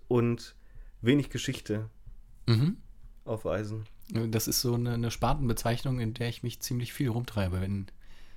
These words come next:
Speaker 2: äh, ich nicht die Spiele spiele, die wir hier im Podcast ges-, äh, besprechen.
Speaker 1: Mhm.
Speaker 2: Also da wäre zu nennen sowas wie Counter-Strike oder Squad
Speaker 1: Ja.
Speaker 2: oder Arma.
Speaker 1: Ach, Arma spielst du
Speaker 2: <laughs> Ja.
Speaker 1: auch tatsächlich? Meine Gott, meine
Speaker 2: Im Moment
Speaker 1: Güte.
Speaker 2: nicht, aber, ähm,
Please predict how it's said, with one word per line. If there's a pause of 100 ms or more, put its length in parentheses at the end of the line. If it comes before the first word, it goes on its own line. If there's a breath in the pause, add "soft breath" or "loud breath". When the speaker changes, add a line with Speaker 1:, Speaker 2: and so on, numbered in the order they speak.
(160 soft breath)
Speaker 2:
äh,
ich
nicht
die
Spiele
spiele,
die
wir
hier
im
Podcast
ges-, (140)
äh,
besprechen. (760 soft breath)
Speaker 1:
Mhm. (120)
Speaker 2:
Also
da
wäre
zu
nennen
sowas
wie
Counter-Strike
oder
Squad (340)
Speaker 1:
Ja.
Speaker 2:
oder (100)
Arma. (680)
Speaker 1:
Ach,
Arma
spielst
du
Speaker 2:
<laughs>
Ja. (120)
Speaker 1:
auch
tatsächlich? (640 loud breath)
Meine
Gott,
meine
Speaker 2:
Im
Moment
Speaker 1:
Güte.
Speaker 2:
nicht,
aber,
ähm,